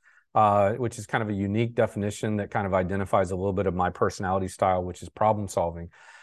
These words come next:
But the truth is, P R is the best way to build a strong brand and great reputation. Uh, the problem is most people, like you said, don't know what P R is. And when they do P R, they tend to do it wrong.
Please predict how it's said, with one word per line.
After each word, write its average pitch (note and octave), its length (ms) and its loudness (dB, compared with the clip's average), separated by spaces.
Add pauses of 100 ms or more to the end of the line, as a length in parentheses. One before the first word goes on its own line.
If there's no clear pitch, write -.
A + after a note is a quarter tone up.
(160)
But D#3+ 140 6
the D3+ 80 4
truth - 260 4
is, C3 200 4
P D3+ 220 0
R C3+ 160 8
is A2 80 0
the A2 80 0
best A2 280 0
way A2 140 2
to G2+ 80 -2
build G2+ 200 -4
a F#2 60 -8
strong G2+ 400 -2
brand F#2 280 0
and F2+ 140 -6
great G2 220 0
reputation. F#2 800 -2 (480)
Uh, G2 200 8
the F#2+ 120 2
problem B2+ 300 6
is G2 120 0
most A2+ 260 4
people, A2+ 280 0
like G2 200 2
you C3+ 100 -4
said, G2+ 260 0
don't G2+ 180 -2
know G2 80 0
what F#2+ 140 0
P F#2+ 200 -4
R G2+ 240 4
is. F#2 240 -2
And G2 80 -4
when A2+ 120 0
they B2+ 100 4
do C3+ 180 4
P B2 200 2
R, G#2+ 180 6
they G2 140 0
tend G2+ 220 -6
to F#2+ 60 -4
do F#2 200 -4
it F2 60 -8
wrong. E2+ 520 -4